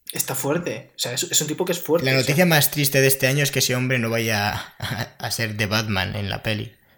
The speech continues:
Speaker 2: Ni que no la vaya, o sea, es que, es que si la idea era perfecta, era un plan sin fisuras, que la protagonizara y la dirigiera él.
Speaker 1: Pues es que es un director tremendo, y es un actor tremendo también, y, y lo que pasa es que él, bueno, él ha dicho que, que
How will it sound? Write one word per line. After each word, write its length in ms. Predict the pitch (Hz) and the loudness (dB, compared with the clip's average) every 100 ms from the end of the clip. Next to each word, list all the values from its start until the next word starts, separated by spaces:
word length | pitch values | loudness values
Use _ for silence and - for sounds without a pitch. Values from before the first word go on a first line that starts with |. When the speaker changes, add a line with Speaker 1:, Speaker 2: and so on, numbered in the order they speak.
| - | -6
Speaker 2:
Ni 160 | 113 110 | -4 0
que 100 | 117 | 2
no 80 | 143 | 4
la 60 | |
vaya, 140 | 147 127 | 4 4
o 40 | |
sea, 100 | 127 | 0
es 60 | 110 | -2
que, 220 | 120 - - - | -4 -4 -8 -6
es 100 | 143 | -2
que 140 | 180 - - | -4 -6 -10
si 200 | - 123 | -4 -2
la 100 | 113 | 0
idea 140 | 117 165 | 2 4
era 140 | 202 | 4
perfecta, 440 | 110 95 - - 107 | 2 0 0 0 0
era 120 | 123 | 0
un 60 | 139 | 0
plan 120 | 131 | 0
sin 120 | 127 | 0
fisuras, 320 | 104 120 147 107 - - - | -2 -2 -2 -4 -10 -18 -2
que 100 | 113 | 0
la 80 | |
protagonizara 560 | 113 113 107 104 131 156 | 2 2 2 4 4 4
y 40 | 147 | 4
la 80 | |
dirigiera 440 | 120 104 - 131 110 | 2 0 0 0 0
él. 140 | 139 - - _ - - - _ | -2 -8 -18 _ -20 -20 -20 _
Speaker 1:
Pues 180 | - 139 | -6 -2
es 60 | 127 | 0
que 60 | |
es 100 | 131 143 | 0 0
un 60 | |
director 440 | 143 139 - 131 127 | 0 0 -2 -6 -6
tremendo, 640 | 135 135 139 175 311 - _ _ | -4 -4 -4 -4 -4 -8 _ _
y 80 | 147 | -8
es 80 | 143 | -4
un 120 | 139 | -4
actor 500 | 131 147 139 135 - | -4 -6 -6 -8 -14
tremendo 480 | - 131 131 185 196 | -6 -4 -2 0 2
también, 400 | 143 139 139 208 - - - - 175 - | 0 0 -2 -4 -8 -20 -18 -16 -16 -8
y, 880 | 156 135 135 131 131 131 131 127 - _ - | -2 0 0 -2 -2 -4 -6 -8 -14 _ -6
y 100 | 147 | -4
lo 60 | |
que 60 | 131 | -2
pasa 160 | 151 | 0
es 40 | 170 | 2
que 1000 | 170 170 170 165 160 156 156 147 - - | 4 6 8 8 8 6 4 0 -4 -4
él, 140 | 156 | -2
bueno, 200 | 147 170 | 4 4
él 140 | 139 147 | 4 2
ha 80 | 156 | 2
dicho 280 | 170 - 175 | 0 -4 -4
que, 340 | 123 95 - | -6 -6 -8
que 180 | - 131 | -8 -8